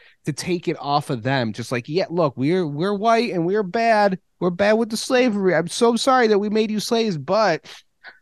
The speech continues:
remember those black people that are worse than us because they, they,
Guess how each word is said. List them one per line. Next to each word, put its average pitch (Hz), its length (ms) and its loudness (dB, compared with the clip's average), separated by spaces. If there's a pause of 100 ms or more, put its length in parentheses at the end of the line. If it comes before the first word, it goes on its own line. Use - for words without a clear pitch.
(120)
remember 381 200 -2
those 185 180 2
black 156 280 0
people 226 300 -6
that 135 160 -2
are 104 140 -2
worse 165 480 2
than 233 240 4
us 247 200 4
because 156 380 -2
they, 143 280 4 (340)
they, 143 320 4